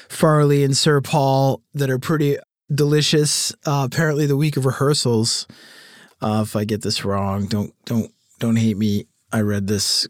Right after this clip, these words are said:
couple days ago, but the week of rehearsals, you know, Farley's in some room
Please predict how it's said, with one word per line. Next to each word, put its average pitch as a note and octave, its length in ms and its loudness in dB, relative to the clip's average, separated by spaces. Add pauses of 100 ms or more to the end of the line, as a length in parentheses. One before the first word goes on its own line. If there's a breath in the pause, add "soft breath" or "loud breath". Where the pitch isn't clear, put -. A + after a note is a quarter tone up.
couple A2 240 -2
days G#2+ 240 0
ago, G#2+ 260 0
but G#2 160 -2
the B2+ 120 0
week D3+ 200 0
of D3 80 0
rehearsals, A#2+ 1000 0
you C3 160 0
know, A2+ 180 2
Farley's A#2+ 800 0 (400)
in A#2 120 2
some A2 300 2
room G#2 540 -2